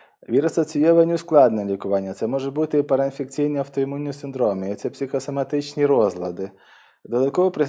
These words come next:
лікуванні Streptococcus pyogenes, тому що він має специфічний синергізм з вірусом. Якщо у вас є Streptococcus pyogenes, перевірте, чи нема коінфекції з Епштейн-Барр вірусом, а навпаки, якщо у вас є Епштейн-Барр вірус, перевірте, чи нема скритої коінфекції зі Streptococcus pyogenes.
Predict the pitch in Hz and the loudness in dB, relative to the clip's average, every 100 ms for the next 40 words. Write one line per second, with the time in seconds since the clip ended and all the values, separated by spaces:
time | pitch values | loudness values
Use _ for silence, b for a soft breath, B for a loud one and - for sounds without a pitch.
0 | - 139 143 156 160 147 156 - - 147 | -2 -2 2 2 2 -4 -6 -6 -6 -2
1 | 156 147 143 - 147 143 131 107 98 - | 0 -2 -4 4 4 6 4 4 0 -8
2 | 110 120 - 131 135 139 135 135 - 127 | -8 -8 -6 -4 -2 -2 0 -2 -4 -4
3 | 127 135 135 139 127 131 131 120 135 127 | -4 -4 -6 -8 -8 -4 -4 -2 -4 -2
4 | 120 104 92 - 101 - 143 139 139 - | -2 -2 -4 -10 -12 -6 -4 -2 -2 -4
5 | 131 - 131 131 139 139 131 127 165 165 | -8 -8 -10 -4 -4 0 -2 0 -2 -4
6 | - - - - 123 123 143 147 135 - | -8 -12 -18 -10 -4 0 0 0 -4 -4
7 | 120 120 127 131 120 113 - 117 - 113 | -6 -4 -4 -4 -6 -6 -6 -6 -4 -4
8 | 110 107 - 117 113 147 165 - 113 117 | -4 -6 -10 -6 0 0 0 -4 -6 -6
9 | 113 - 120 120 104 - 117 117 120 - | -6 -6 -4 -2 -2 -2 0 0 -2 -4
10 | 113 110 - 113 135 160 160 127 113 120 | -4 -4 -8 -10 -6 -8 -6 -6 -2 -4
11 | 127 - B B B B B B B - | -4 -12 B B B B B B B -6
12 | 113 113 135 143 - 143 151 147 143 120 | -4 0 -2 -2 -2 0 2 2 2 -6
13 | 107 127 127 - 113 110 - 101 110 117 | -6 -6 -6 -8 -6 -8 -10 -12 -8 -6
14 | 117 - 120 117 113 95 85 82 | -8 -6 2 2 2 -2 -2 -12